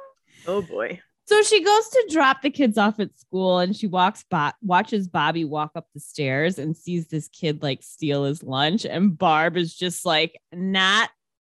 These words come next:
Speaker 2: on my fucking watch.
Speaker 1: <laughs>
Speaker 2: Not today. Not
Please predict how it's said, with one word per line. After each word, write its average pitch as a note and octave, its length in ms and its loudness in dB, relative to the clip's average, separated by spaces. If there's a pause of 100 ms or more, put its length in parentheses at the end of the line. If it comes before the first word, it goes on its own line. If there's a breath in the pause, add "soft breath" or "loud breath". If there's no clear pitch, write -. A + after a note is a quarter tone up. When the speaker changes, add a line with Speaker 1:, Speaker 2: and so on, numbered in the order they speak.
(140)
Speaker 2:
on F3 260 0
my F3+ 240 -2
fucking G3+ 420 -2
watch. G#3+ 560 0 (120)
Speaker 1:
<laughs> - 80 -20
Speaker 2:
Not A3+ 440 4 (540)
today. A3+ 840 2 (280)
Not A#3+ 580 2